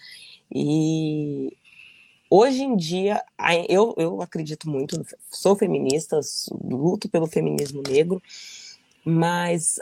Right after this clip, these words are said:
a-, hoje em dia eu, eu vejo dentro do, do, da luta feminista pessoas com um pouco, uma visão um pouco mais genérica, que não ad-, que não s-,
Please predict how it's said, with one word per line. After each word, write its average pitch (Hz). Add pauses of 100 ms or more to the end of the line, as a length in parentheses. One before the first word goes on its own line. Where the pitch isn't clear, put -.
a-, 175 (200)
hoje 226
em 247
dia 214
eu, 202
eu 202
vejo 226
dentro 220
do, 202
do, 175
da 170
luta 170
feminista 165
pessoas 190
com -
um 185
pouco, 196
uma 196
visão 180
um -
pouco 190
mais 185
genérica, 196 (380)
que -
não 170
ad-, 165
que -
não 185
s-, 220